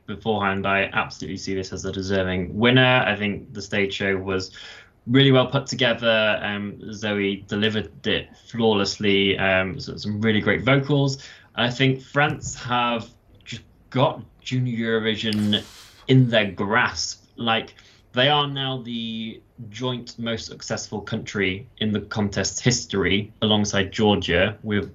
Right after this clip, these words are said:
with three wins. And to have done that, three wins in the space of four years, <laughs> is quite something. Like, they came back in twenty eighteen,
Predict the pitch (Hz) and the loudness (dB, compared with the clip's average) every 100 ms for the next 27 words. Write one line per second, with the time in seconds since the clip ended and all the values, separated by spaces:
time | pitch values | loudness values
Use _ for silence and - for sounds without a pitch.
0 | - 104 - - 101 98 101 110 107 95 | -4 -4 -4 0 4 4 2 2 2 2
1 | 92 104 - - - - 123 120 139 110 | 0 -4 -6 -14 -16 0 2 6 4 6
2 | 165 175 160 139 131 - - - - 135 | 4 4 4 2 0 -4 -12 -14 -14 -6
3 | 135 127 123 120 117 - - - 139 131 | 0 2 2 0 -2 -6 -14 0 2 4
4 | - - 123 - 107 - 117 107 120 131 | 2 -2 -2 -4 -12 -6 -4 -2 0 2
5 | 92 113 131 - - - - - - - | 2 0 0 -4 -10 -20 -20 -20 -20 -20
6 | - 135 240 233 - 185 208 214 147 - | -14 0 2 2 -4 0 0 0 -4 -4
7 | 190 147 123 113 110 123 - - - 156 | -4 -4 -6 -6 -6 -14 -20 -20 -4 -2
8 | 156 - 143 151 160 170 156 151 151 139 | -2 -4 -8 -6 -6 -6 -4 -2 -2 -6
9 | 135 147 135 131 110 - 139 123 117 120 | -6 -6 -2 -2 -4 -4 -2 0 -2 -6